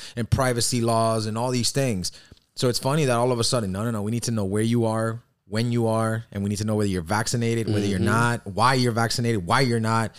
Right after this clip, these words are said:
Speaker 1: So again, like, it just feels like it's an infringement on what we built to begin with.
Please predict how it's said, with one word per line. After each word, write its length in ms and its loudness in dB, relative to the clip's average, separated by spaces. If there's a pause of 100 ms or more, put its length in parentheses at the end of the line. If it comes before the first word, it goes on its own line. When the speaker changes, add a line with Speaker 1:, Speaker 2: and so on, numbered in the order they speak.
(240)
Speaker 1:
So 340 -4
again, 520 -4
like, 140 -6 (100)
it 160 -6
just 240 2
feels 160 6
like 100 0
it's 140 0
an 80 4
infringement 720 2
on 440 -4
what 220 -2
we 140 0
built 280 -4
to 80 -4
begin 280 -4
with. 240 -16